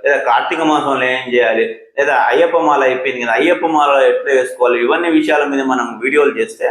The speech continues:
యూస్‌లెస్ అది. అందుకోసం ఆ టైమ్ బాండ్, ఆ, ఈ టైమ్ ఫ్రేమ్ కూడా చూసుకోవాలి మనం. తర్వాత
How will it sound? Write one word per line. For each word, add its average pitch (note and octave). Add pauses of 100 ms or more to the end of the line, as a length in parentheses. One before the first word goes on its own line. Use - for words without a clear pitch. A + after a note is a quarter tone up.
(720)
యూస్‌లెస్ F3+
అది. - (720)
అందుకోసం G3 (560)
ఆ D#3+
టైమ్ F#3
బాండ్, F3
ఆ, B2+ (200)
ఈ E3+ (100)
టైమ్ F#3+
ఫ్రేమ్ F3+
కూడా F3+ (120)
చూసుకోవాలి D3+
మనం. F#2 (600)
తర్వాత G3